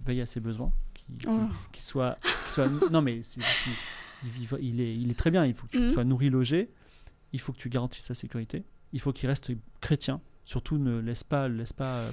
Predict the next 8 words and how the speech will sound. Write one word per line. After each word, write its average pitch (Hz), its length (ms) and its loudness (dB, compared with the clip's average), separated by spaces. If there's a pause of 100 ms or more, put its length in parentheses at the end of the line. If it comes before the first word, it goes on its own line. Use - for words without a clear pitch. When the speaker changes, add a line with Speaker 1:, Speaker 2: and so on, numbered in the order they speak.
(100)
Speaker 1:
parjurer 131 340 2
sa 127 140 -6
religion 117 380 -2
auprès 120 180 0
des 113 80 4
Danois. 120 300 2 (720)
Et 131 60 0
négocie. 160 480 4